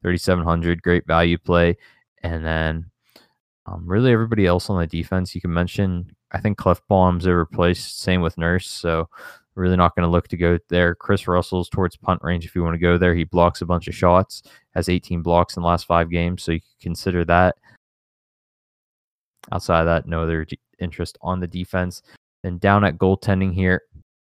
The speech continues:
Mike Smith, Ko-, or Koskinen in net. Uh, I can't g-, see myself getting to either of them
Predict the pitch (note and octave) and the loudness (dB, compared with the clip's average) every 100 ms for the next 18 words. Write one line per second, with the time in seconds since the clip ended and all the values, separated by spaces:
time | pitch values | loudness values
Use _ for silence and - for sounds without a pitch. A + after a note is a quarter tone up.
0 | _ _ _ _ _ _ - F#2+ G#2 - | _ _ _ _ _ _ -2 0 0 -2
1 | G#2 F#2 F#2 _ _ - - _ _ _ | 0 2 0 _ _ -20 -20 _ _ _
2 | - - _ _ _ - - - - G2 | -16 -16 _ _ _ -18 -18 -10 0 2
3 | D#2+ _ - - G2 - - F2+ - G#2 | 2 _ -14 -2 -2 0 4 4 4 2
4 | G2 F#2+ F2+ F2+ F2+ - D#2+ E2 E2 - | 4 4 4 4 2 0 -4 -6 -8 -2
5 | F2+ E2 - - - - D#2 D#2 - D#2 | -2 -2 -8 -20 -10 -4 -2 -2 -2 -2
6 | E2 C#2 F2 F2+ F2+ F2 F2 F2+ F2+ | -4 -6 -8 -6 -2 0 0 -2 -4